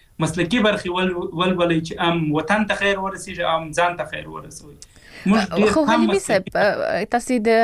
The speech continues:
Speaker 2: حرفوي او مسلکي زده کړو موضوع یاده کړله. اه، دغه زده کړې په افغانستان کې ډېرې کمرنګې دي. مثلاً که یو چاته وایي چې ته اشپز شه، اه، هغه ته دا خبره ډېره جالبه ښکاري او، اه،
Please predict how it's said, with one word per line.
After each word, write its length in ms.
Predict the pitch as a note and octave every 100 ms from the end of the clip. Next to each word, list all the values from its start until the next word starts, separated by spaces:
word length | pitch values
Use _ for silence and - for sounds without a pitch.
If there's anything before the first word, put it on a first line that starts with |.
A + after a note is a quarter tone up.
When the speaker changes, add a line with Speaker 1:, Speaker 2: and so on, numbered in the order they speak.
| A#3
Speaker 2:
حرفوي 360 | A#3 - A#3 B3+
او 60 |
مسلکي 440 | A#3 - A3 - A#3+
زده 160 | G#3
کړو 140 | A#3 A#3
موضوع 380 | G#3+ G3+ A#3+
یاده 260 | B3+ C4 G3
کړله. 280 | - F#3+ A3 - - - -
اه، 360 | - A3 A3 A3 - - -
دغه 200 | C#4+ E4+
زده 240 | C4+ A3
کړې 180 | C4+ B3+
په 120 | B3
افغانستان 560 | G#3+ G3 G3+ - A#3+ B3
کې 220 | A3+ -
ډېرې 200 | G3+ A3 -
کمرنګې 540 | F#3 F#3+ A3+ A3 E3 D#3+
دي. 320 | F3+ G#3+ A3 - - - -
مثلاً 300 | G3 G#3 G#3+
که 100 | A3
یو 100 | G#3
چاته 320 | - A3+ A#3
وایي 180 | A3+ G#3
چې 80 | G3+
ته 140 | G3+
اشپز 480 | F#3+ - - G3+ -
شه، 160 | -
اه، 160 | D#3+ F3+ - - - -
هغه 440 | E3 F3+ F3 G3+
ته 160 | A3+ A#3+
دا 460 | A3+ A#3 A3+ G3+ F#3
خبره 320 | - G3 A3
ډېره 200 | G3 A3
جالبه 420 | F#3 F#3 F#3+ G#3+
ښکاري 380 | A3 - F#3+ F#3+
او، 240 | F#3+ F3 -
اه، 220 | D#3 E3